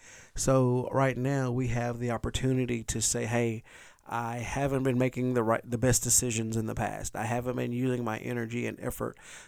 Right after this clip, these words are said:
in the right capacity. S-, but from now going forward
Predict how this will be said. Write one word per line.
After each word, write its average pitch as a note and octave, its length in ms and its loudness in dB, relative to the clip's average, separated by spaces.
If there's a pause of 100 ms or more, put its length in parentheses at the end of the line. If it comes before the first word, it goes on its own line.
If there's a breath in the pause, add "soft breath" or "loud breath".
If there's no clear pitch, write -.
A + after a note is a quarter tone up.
(260 loud breath)
in C3 200 4
the B2 120 6
right A#2+ 300 4
capacity. - 760 0 (380 soft breath)
S-, - 140 -4
but B2+ 360 2
from A#2 300 -2
now B2 540 2
going A#2+ 340 0
forward A#2+ 560 0